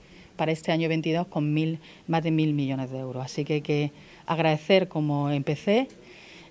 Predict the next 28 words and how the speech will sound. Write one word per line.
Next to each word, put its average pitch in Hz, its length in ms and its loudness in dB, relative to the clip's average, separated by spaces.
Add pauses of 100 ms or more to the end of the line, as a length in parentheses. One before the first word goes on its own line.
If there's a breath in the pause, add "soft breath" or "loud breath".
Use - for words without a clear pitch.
eh, 175 380 6
el 185 140 4
trabajo 190 400 6
realizado 160 680 4
por, 151 480 0 (460 loud breath)
por 160 140 2
los 156 100 2
profesionales 170 640 2
durante 156 300 0
los 156 120 2
últimos 156 360 0
dos 156 160 0
años, 214 300 0 (320 loud breath)
el 220 140 8
esfuerzo 214 400 2
realizado 170 540 0
por 165 180 -2
el 160 100 2
equipo 185 320 0
y 170 40 0
la 160 120 0
gerencia 170 400 -4
del 143 100 -4
hospital 190 480 -2 (380 loud breath)
para 175 220 6
llevar 165 260 6
a 180 80 4
cabo, 170 360 2